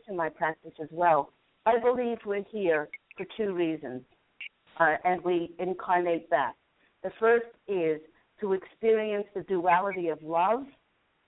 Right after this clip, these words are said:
and the, and find love in a place where it so, it, it so often does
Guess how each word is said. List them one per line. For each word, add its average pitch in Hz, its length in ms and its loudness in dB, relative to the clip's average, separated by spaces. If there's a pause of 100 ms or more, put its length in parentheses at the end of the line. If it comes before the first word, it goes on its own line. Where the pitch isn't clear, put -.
and 185 160 -4
the, 170 80 0 (200)
and 170 120 -8 (160)
find 208 440 0
love 190 420 0 (280)
in 185 100 -4
a 180 40 0
place 190 400 -2 (120)
where 175 180 0
it 165 100 -2 (120)
so, 180 320 4
it, 175 280 0 (120)
it 175 240 -6 (320)
so 190 160 2
often 180 380 0
does 175 160 0